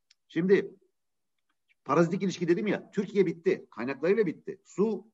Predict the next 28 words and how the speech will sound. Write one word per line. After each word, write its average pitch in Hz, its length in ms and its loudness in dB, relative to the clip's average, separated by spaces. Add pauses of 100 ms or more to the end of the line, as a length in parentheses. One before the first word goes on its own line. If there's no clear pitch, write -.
kusuyor. 175 440 -2 (760)
E, 113 60 -10 (560)
Merkez 143 460 2
Bankası 190 440 0
tam 180 240 -4
takır. 190 420 -2 (340)
Siyasetin 165 640 0
durumu 175 400 -2
ortada. 151 760 0 (400)
E, 120 80 -8
e, 113 640 -4 (680)
rejim 143 340 2
içi 196 540 -2
şeyler, 170 320 0
gerilimler 170 640 0
ortada. 151 680 -4 (160)
Bürok-, 175 420 2
e, 131 280 2
di-, 131 200 -6
diplomaside 170 480 0
gelinen 170 440 0
nokta, 160 320 -4
birazdan 160 340 -2
belki 156 200 -4
ona 156 140 -4
da 160 100 -6
biraz 151 220 -4
değiniriz, 147 420 -4